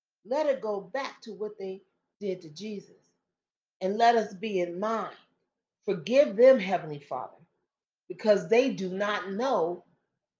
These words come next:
what they are doing." They don't understand the fact before they see the fact because they're not walking in the Spirit, they're not talking in the Spirit,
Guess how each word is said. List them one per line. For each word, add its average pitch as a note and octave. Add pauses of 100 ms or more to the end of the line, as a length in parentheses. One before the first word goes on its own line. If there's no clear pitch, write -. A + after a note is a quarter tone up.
(340)
what A3+
they A3+
are A#3
doing." B3+ (1160)
They D#4
don't F#4+
understand E4 (1800)
the B3
fact C#4
before C#4
they C4
see F4+
the C4
fact C#3+ (220)
because C#4
they're C4
not B3
walking C#4+
in G#3+
the G3
Spirit, A3
they're B3
not B3
talking E4+
in A#3
the G#3
Spirit, A#3